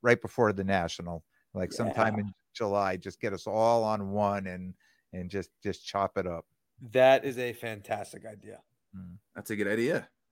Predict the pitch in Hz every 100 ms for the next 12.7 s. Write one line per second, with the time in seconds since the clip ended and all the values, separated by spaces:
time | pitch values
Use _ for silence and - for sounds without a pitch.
0 | _ _ - 104 110 101 95 101 110 -
1 | _ _ _ _ _ _ _ - _ _
2 | _ _ _ _ _ _ _ _ _ _
3 | - 107 113 98 113 123 135 113 117 123
4 | 123 - 139 127 135 127 123 139 - -
5 | _ _ _ 131 - 139 117 127 127 107
6 | 131 127 123 120 135 - - - - 117
7 | - - 113 123 117 - - _ - 117
8 | 113 - - - - 127 160 165 127 120
9 | 139 131 151 165 180 170 135 117 156 -
10 | 165 214 160 107 120 104 - 143 131 104
11 | 101 113 120 139 147 131 107 165 139 170
12 | 127 139 156 113 - 107 107